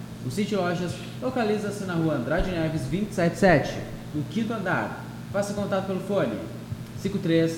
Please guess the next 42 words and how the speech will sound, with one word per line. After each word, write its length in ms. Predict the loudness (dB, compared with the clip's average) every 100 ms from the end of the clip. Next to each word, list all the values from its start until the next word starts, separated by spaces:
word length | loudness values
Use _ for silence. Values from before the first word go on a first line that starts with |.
| 0
três 180 | 0
dois 140 | 0 0
vinte 220 | -2 -2
e 20 |
sete 340 | 0 0 -2 -6
dezesseis 560 | -6 -4 -2 -2 -2
quarenta 280 | -2 -4 -2
e 20 |
seis. 580 | -4 -2 -2 -4 -10 -10 -10 -10
Publicidade 640 | -4 -4 -2 -2 0 -2 -4 -8 -8
é 80 | -6
fundamental 760 | -4 -2 -2 -2 -2 0 2 2
e 60 |
essencial 520 | 0 -2 -2 0 0 0
para 180 | 0
o 20 | 0
crescimento 500 | -2 0 -2 -2 -2
da 120 | -4
sua 160 | -4
empresa, 440 | -4 0 0 0 -4 -8 -12 -8
pois 100 | -2
através 380 | 0 2 2 2
dela, 360 | 2 2 2 -2 -6 -4
a 80 | -2
visibilidade 680 | 0 0 0 0 0 0
do 160 | -2 -2
seu 120 | -2
negócio 420 | 0 2 2 2
se 60 | -2
torna 180 | -2 -2
um 40 |
fator 220 | -2 -4
importante 720 | -2 -2 -2 0 0 0 -2 -8 -10 -6
para 80 | 2
o 20 |
aumento 260 | 2 2 0
das 200 | 0 2
vendas 340 | 2 0 0
e 60 | -2
dos 160 | -2 -2
negócios 480 | 0 0 0 -2
realizados. 800 | 0 0 2 2 2 0 -6 -10